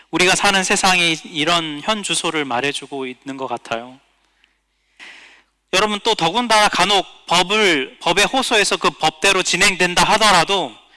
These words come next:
우리가 보면 그 법을 집행하는 사람이 정의롭지 않은 경우도 참 많이 보게 되지 않습니까? 오죽하면 여러분, 유전무죄, 무전유죄라는 말이 나오겠어요? 돈이 있으면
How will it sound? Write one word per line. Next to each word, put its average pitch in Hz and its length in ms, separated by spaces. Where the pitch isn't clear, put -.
우리가 165 240
보면 165 300
그 156 100
법을 147 320
집행하는 175 600
사람이 170 540
정의롭지 175 560
않은 147 240
경우도 139 360
참 196 240
많이 170 500
보게 139 360
되지 131 240
않습니까? 123 600
오죽하면 190 480
여러분, 160 480
유전무죄, 143 1160
무전유죄라는 135 1080
말이 120 260
나오겠어요? 113 640
돈이 165 240
있으면 143 640